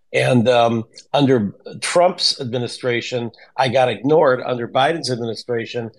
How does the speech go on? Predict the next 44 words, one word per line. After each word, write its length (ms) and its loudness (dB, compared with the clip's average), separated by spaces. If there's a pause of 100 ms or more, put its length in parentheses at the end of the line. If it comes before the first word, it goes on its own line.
(180)
they 160 -2
actually 360 0
did, 280 0 (540)
uh, 180 2
start, 520 0 (280)
um, 540 -2
<clears throat> 60 -20
a 260 4
proposed 480 0
regulation 720 0 (300)
for 180 4
this, 460 2
and 500 -4
A 140 -6
T 160 -6
and 100 -2
T's 220 -4
lobbyists 520 0
have, 160 -4
uh, 200 2 (300)
gummed 280 2
it 60 4
up 160 0
for 60 -8
more 200 4
than 140 -2
a 40 -2
year, 360 0 (320)
uh, 260 2
saying 400 0
that, 260 -4
uh, 280 0
any 240 2
change 360 -4
would 120 -4
hurt 180 -2
the 80 -8
little 240 -4
guy, 300 -6 (240)
which, 200 0
of 60 -6
course, 240 -2
is 80 -8
ridiculous. 680 -8